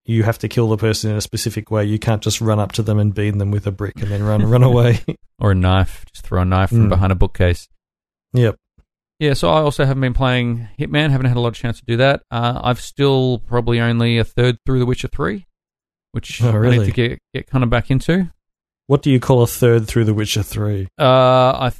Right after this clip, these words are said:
Speaker 2: think I'm still in the first giant area, and I've still got half the map full of places I haven't been to. So that might
Speaker 1: You know, there's another map, right?
Speaker 2: Yeah, yeah, yeah. So I'm kinda halfway
Speaker 1: Yeah.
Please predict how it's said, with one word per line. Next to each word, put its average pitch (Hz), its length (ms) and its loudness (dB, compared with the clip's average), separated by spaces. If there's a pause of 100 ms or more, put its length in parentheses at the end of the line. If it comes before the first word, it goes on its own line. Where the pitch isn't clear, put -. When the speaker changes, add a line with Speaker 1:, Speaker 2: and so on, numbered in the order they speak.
(160)
Speaker 2:
think 139 240 -4
I'm 131 160 0
still 131 360 -2
in 127 120 2
the 120 60 2
first 127 380 0
giant 117 380 0
area, 117 500 0
and 113 160 -4
I've 110 160 -4 (100)
still - 300 -6
got 110 120 2
half 110 220 2
the - 80 -2
map 107 240 0
full 107 240 -4
of 104 160 -2
places 104 320 2
I 101 60 2
haven't 101 240 2
been 98 200 2
to. 90 300 0 (380)
So 107 60 -2
that 110 100 -2
might 101 140 2
Speaker 1:
You 120 60 6
know, 123 140 6
there's 113 540 2 (220)
another 117 340 4
map, 107 340 -2
right? 98 260 -4
Speaker 2:
Yeah, 185 180 2
yeah, 104 240 2
yeah. 92 60 -4
So - 160 -4
I'm 123 120 -2
kinda 135 180 0
halfway 113 320 2
Speaker 1:
Yeah. 95 100 0